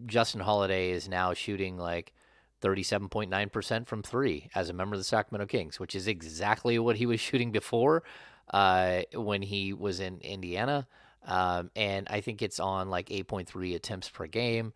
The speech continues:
Um, so he is giving you some of what you need. I don't think, like, as far as, like, he's not a long, he's a, he's a long guy, but I don't see him as, like, a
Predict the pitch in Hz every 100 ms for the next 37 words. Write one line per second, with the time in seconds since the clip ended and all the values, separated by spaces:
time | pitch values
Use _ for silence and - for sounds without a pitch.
0 | _ _ _ _ - 92 92 90 - -
1 | 120 143 135 156 185 113 113 113 104 95
2 | - - 110 101 90 95 95 95 90 90
3 | 107 131 - 147 202 208 190 - - _
4 | _ _ _ _ _ _ _ _ 123 -
5 | - 127 180 170 135 139 120 123 120 127
6 | 120 107 107 107 110 113 120 104 101 95
7 | 107 98 95 98 101 110 117 120 120 110
8 | 104 110 117 110 - 110 113 117 - 123
9 | 104 104 98 95 92 90 - 98 90 85